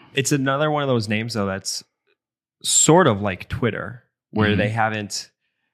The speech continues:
Speaker 1: really generated a huge amount of economic profit, and it's been great to be an employee.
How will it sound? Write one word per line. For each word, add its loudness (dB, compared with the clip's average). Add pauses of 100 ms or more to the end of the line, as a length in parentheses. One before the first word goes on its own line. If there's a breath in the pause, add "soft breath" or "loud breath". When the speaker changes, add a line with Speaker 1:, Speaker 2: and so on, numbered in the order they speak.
(380)
Speaker 1:
really 4
generated -4 (600)
a -2
huge 4
amount 2
of -10
economic -8
profit, -6 (720)
and 2
it's -10
been -6
great -6
to -14
be -4
an -6
employee. -6